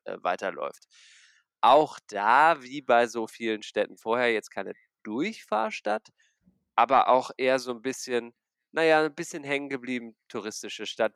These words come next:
wo jetzt, sag ich mal, der, der urbane Abenteurer, wie wir uns ja alle vielleicht so ein bisschen, äh, bezeichnen würden,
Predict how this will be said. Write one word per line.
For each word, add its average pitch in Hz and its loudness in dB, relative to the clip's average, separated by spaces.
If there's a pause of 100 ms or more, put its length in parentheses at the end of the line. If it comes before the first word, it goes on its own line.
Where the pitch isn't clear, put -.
wo 107 -4
jetzt, - -4
sag 117 0
ich 110 -12
mal, 110 -2
der, 104 0 (480)
der 120 0
urbane 143 4
Abenteurer, 117 2
wie 110 -12
wir 117 0
uns 107 -6
ja 104 4
alle 110 2
vielleicht 107 -6
so 113 -16
ein 110 -16
bisschen, 107 -14
äh, 101 -8
bezeichnen 110 -8
würden, 98 -8